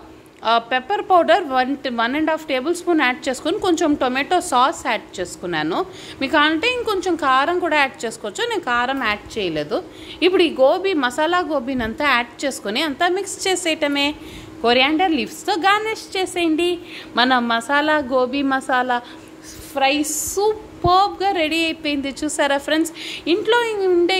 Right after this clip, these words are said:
ఇంగ్రీడియంట్సే ఫ్రెండ్స్, మనం వెళ్ళి కొత్తగా ఏం కొనక్కర్లేదు. సూపర్బ్ అయిన స్నాక్. గోబీ నచ్చని వాళ్ళు అని ఎవ్వరూ లేరు. ఇదొక్కసారి మీరు తిని ట్రై చేసి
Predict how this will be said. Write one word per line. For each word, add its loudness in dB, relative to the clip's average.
ఇంగ్రీడియంట్సే 2
ఫ్రెండ్స్, -2
మనం 2
వెళ్ళి 0
కొత్తగా 2
ఏం 4
కొనక్కర్లేదు. -2
సూపర్బ్ 2
అయిన 0
స్నాక్. -2
గోబీ 2
నచ్చని 0
వాళ్ళు 0
అని -2
ఎవ్వరూ 2
లేరు. 2
ఇదొక్కసారి 0
మీరు 0
తిని 0
ట్రై 6
చేసి -2